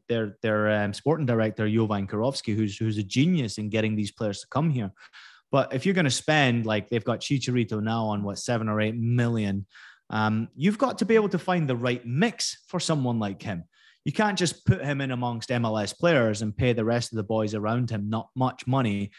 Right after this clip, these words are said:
and think that it's going to come together. So that's where I think you're right. The philosophy has to change. M L S clubs want to be a business. Like, there's no doubt that N Y C F C wanna make money, um, but they also wanna win. They also wanna win and they wanna put a good product out on the field.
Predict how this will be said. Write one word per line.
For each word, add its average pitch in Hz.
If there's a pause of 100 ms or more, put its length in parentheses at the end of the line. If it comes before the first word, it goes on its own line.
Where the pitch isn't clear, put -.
(140)
and 113
think 127
that 113
it's 104
going 110
to -
come 104
together. 98 (380)
So -
that's 156
where 165
I 139
think 131
you're 127
right. 110
The 104
philosophy 143
has 127
to 117
change. 104 (420)
M 185
L 196
S 180
clubs 135
want 147
to 143
be 127
a 117
business. 135 (180)
Like, 110
there's 104
no 123
doubt 123
that 117
N 117
Y 117
C 113
F 107
C -
wanna 113
make 110
money, 104 (460)
um, 113
but 127
they 180
also 175
wanna 107
win. 120 (200)
They 127
also 143
wanna 120
win 110
and 101
they 104
wanna 127
put 135
a 104
good 120
product 120
out 110
on 101
the 98
field. 117